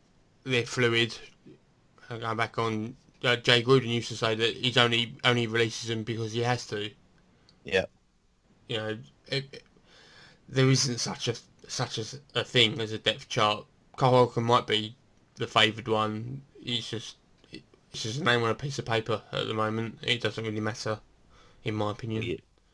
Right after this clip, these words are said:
Speaker 2: Yep, Ioannidis is listed as a backup, but he's gonna see.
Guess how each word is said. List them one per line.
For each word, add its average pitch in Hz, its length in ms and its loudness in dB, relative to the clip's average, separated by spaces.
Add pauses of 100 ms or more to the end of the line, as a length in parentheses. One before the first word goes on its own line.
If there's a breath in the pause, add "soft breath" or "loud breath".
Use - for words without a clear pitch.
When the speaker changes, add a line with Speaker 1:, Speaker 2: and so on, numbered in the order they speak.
(200)
Speaker 2:
Yep, 98 260 8
Ioannidis 98 640 8
is - 140 -6
listed 90 360 -4
as 85 160 -2
a 90 180 2 (1080)
backup, 98 440 8
but 92 120 2
he's 92 200 0
gonna 90 180 0
see. 90 380 6